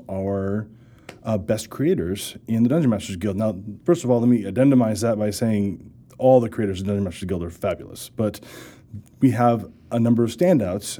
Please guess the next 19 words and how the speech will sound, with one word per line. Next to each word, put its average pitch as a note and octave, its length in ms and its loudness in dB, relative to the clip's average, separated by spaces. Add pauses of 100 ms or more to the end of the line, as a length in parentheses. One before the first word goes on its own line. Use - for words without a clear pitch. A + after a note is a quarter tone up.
(140)
and A2 340 0
so A2 480 0
for E3 220 4
that, A#2 300 0
we, A2+ 280 0 (880)
I G#2 280 -2 (260)
came A2+ 160 -2
up A#2 80 -2
with G#2+ 80 -8
this A2 120 -6
idea A#2 440 2
called A2 460 -2
the G2 260 -4
Guild F#2 340 -8
Adept A2 320 -4
Program, F#2+ 500 -2 (320)
where G2+ 340 4
we G2 280 0
could, G2 640 -4